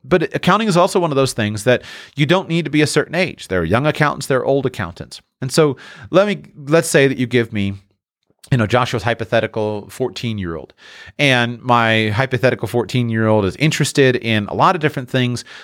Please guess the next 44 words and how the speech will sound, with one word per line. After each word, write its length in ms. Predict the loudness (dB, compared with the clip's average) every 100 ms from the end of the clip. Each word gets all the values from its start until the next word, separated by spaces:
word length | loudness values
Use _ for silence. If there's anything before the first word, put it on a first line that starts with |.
| _
probably 280 | -2 -2 -2
gonna 140 | -4
do 160 | 2 2
some 220 | 2 0
kind 220 | 0 0
of 120 | 0 -2
entrepreneurship 1080 | -4 -4 -4 0 4 4 4 2 4 2 0
or 60 |
some 200 | -2 -4
kind 200 | -2 -2
of 100 | -2
passion 580 | -4 -2 -2 -2 -6 -6
project 720 | 0 2 2 0 0 0 -4
or 100 | -10
some 220 | -4 -6
kind 260 | -2 -2 -2
of, 120 | -2 -6 -16 -2
of 400 | 2 2 0 2
business 460 | 6 6 4 0 0
that 120 | 2
they're 100 | 4
really 300 | 4 4 4
into. 460 | 2 0 0 0 0 -6 -8 -2
But 280 | 0 0 -2
they 480 | 0 4 4 2 -2 _ -20 _ -4
understand 640 | 0 2 2 4 4 2 4
that, 340 | 4 2 _ _ _
"Hey, 140 | -4 0
Joshua, 380 | 2 2 -2
li-, 180 | -4 -4 -4
just 180 | -4 -2
gonna 200 | -2 -2
prepare 280 | -2 0 0
me 120 | -2
for 160 | -4
a 60 | -6
career, 420 | -6 -6 -6 -8 -16 -20 -6
and 60 | 0
I'm 40 |
gonna 100 | 0
have 140 | 2 0
a 60 |
backup 340 | 0 -4 -6 -12
plan." 340 | -12 -14 -16